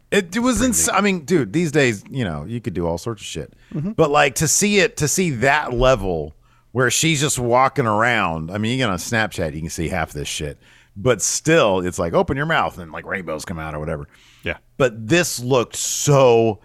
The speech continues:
Speaker 1: fucking awesome.
Speaker 2: It was
Speaker 1: And
Speaker 2: pretty
Speaker 1: the
Speaker 2: cool.
Speaker 1: great part is, they were, like, nobody in the crowd obviously can see this shit, but they told the,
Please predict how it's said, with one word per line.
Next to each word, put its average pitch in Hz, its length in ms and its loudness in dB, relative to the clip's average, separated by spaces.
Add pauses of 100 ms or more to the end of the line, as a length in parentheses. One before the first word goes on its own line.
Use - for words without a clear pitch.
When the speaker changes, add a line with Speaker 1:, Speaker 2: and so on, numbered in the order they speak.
(220)
Speaker 1:
fucking 123 800 0
awesome. 117 380 0
Speaker 2:
It 107 80 -10
was - 20 -6
Speaker 1:
And 123 40 -2
Speaker 2:
pretty 131 140 0
Speaker 1:
the 131 60 -8
Speaker 2:
cool. - 100 -4
Speaker 1:
great 190 160 0
part 147 240 0
is, 170 280 -2 (320)
they 175 180 4
were, 220 140 6 (120)
like, 165 200 2
nobody 214 420 4
in 196 100 4
the 185 60 2
crowd 175 320 6
obviously 143 520 4
can 117 160 0
see 135 200 2
this 101 180 2
shit, 87 260 -2 (300)
but - 180 0
they 139 160 2
told 170 420 4
the, 139 200 2